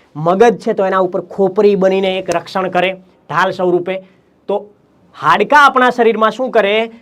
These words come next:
તો કે આધાર અને ટેકો આપે. તમે ચાલી શકો, દોડી શકો. એ પગના હાડકાં હોય, હાથના હાડકાં હોય, એનાથી તમને આધાર મળી રહ્યો છે.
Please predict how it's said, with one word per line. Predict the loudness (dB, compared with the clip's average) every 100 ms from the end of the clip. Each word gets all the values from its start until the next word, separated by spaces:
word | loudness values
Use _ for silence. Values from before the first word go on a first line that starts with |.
| _
તો | -4
કે | 0
આધાર | 2 2 2 0
અને | 0 -4
ટેકો | -6 -6 0
આપે. | 2 2 0 -2 -4 -12 -10
તમે | -8
ચાલી | -4 0 0 0
શકો, | -4 -4 -4 -4 -6 _ _ _ -4
દોડી | 0 2 0
શકો. | -4 -4 -4
એ | -4
પગના | 0 0 0 0
હાડકાં | 0 -2 0 2
હોય, | 2 -2
હાથના | -2 -4 -4 -4
હાડકાં | -4 -2 0 0
હોય, | 0 -2
એનાથી | -4 -8 -8
તમને | -6 -4 -4 0
આધાર | 2 4 4 4
મળી | 4 4 4
રહ્યો | 4 2
છે. | -2